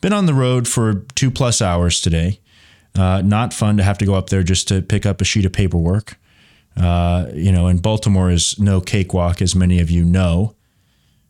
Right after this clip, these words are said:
Uh, so having to deal with this kind of nonsense is, is no fun. But, uh, I'm here now. I, I don't miss a show. Uh, to add insult to injury to today's trip, of course, it is my, uh, twenty-fifth birthday. I, I know a lot of you have,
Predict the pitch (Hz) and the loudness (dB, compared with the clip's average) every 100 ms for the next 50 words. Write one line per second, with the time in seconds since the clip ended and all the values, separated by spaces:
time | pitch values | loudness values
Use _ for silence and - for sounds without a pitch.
0 | _ - 101 101 104 - 135 165 196 202 | _ -2 0 0 0 0 0 0 0 0
1 | 156 123 117 104 107 98 - 107 92 92 | 0 0 0 0 0 -2 0 0 2 2
2 | 82 - _ _ 101 98 92 - 82 - | 0 -6 _ _ -2 0 0 0 -2 0
3 | 90 82 - 98 85 95 90 82 85 80 | 0 -2 -2 -2 0 2 0 0 0 0
4 | 82 - - - _ - 92 104 104 - | -2 -6 -20 -20 _ -4 -2 0 -2 0
5 | 107 101 101 113 131 170 139 101 98 98 | 0 0 0 2 2 2 2 2 0 0
6 | - 92 95 90 120 110 107 101 92 90 | 0 -2 0 0 2 0 0 0 0 0
7 | 87 110 - _ _ _ _ _ _ _ | 0 -2 -6 _ _ _ _ _ _ _
8 | _ - 64 64 - 71 131 143 135 127 | _ -8 -6 -6 -8 -4 -2 0 0 0
9 | 110 98 104 98 90 90 78 92 98 95 | -2 0 0 2 0 0 -2 0 0 0
10 | - 85 85 78 95 87 - 87 85 87 | 0 -4 -4 -4 -2 -2 0 0 0 0
11 | 82 82 80 - 98 87 95 85 - 85 | 0 0 -2 -2 0 0 0 -4 -2 -2
12 | - 90 82 82 87 87 85 85 85 80 | 0 0 0 0 0 2 2 0 0 0
13 | 85 82 | 0 0